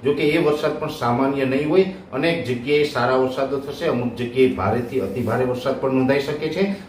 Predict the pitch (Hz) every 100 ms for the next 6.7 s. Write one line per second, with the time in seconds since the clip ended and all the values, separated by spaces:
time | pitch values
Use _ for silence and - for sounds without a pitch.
0 | - 147 165 180 151 170 170 147 151 151
1 | - 143 135 139 135 131 135 135 131 -
2 | 196 202 - - 160 151 160 165 196 170
3 | 170 127 123 151 - 135 135 135 123 139
4 | 131 117 127 139 139 143 135 120 139 131
5 | 127 139 135 135 135 131 139 - - -
6 | - 160 147 139 151 151 143